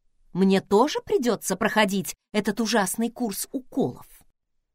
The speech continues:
Томас, кажется, прочитал эти мысли по моему лицу, потому что прошептал:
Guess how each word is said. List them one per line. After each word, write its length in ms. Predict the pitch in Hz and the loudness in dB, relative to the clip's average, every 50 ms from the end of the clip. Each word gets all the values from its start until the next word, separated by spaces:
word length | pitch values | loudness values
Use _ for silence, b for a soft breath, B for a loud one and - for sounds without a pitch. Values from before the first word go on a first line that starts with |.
| _ _ _ _ _ _ - | _ _ _ _ _ _ 2
Томас, 520 | - 247 285 339 349 349 349 - - - - | 4 4 4 4 0 -4 -4 -6 -8 -8 -2
кажется, 500 | - 254 247 233 208 208 - - - 196 | 2 2 2 2 2 -2 -2 -2 -4 -2
прочитал 680 | - 208 208 202 - 220 - - 190 170 160 143 127 - | -2 -4 -4 -4 -6 -6 -2 2 2 2 2 0 -2 -6
эти 260 | - 143 135 - 139 | -6 -8 -6 -6 -6
мысли 540 | 127 135 156 208 269 - - - 349 370 370 _ _ _ _ _ - | -4 -4 -4 -4 -6 -6 -6 -6 -6 -6 -8 _ _ _ _ _ 2
по 120 | 381 381 | 2 4
моему 420 | 370 370 349 294 233 190 185 190 | 4 4 4 4 4 2 2 0
лицу, 500 | 185 143 127 - - - - - - - - _ _ _ _ _ _ _ _ _ | -2 -4 -8 -12 -10 -10 -10 -12 -14 -20 -20 _ _ _ _ _ _ _ _ _
потому 320 | - 294 285 240 208 190 175 | -4 0 0 2 2 0 -2
что 160 | - - 190 | -4 -6 -8
прошептал: 640 | - 202 190 - 240 233 _ - 247 190 - - | -6 -6 -6 -6 -6 -6 _ -2 -2 -2 -4 -6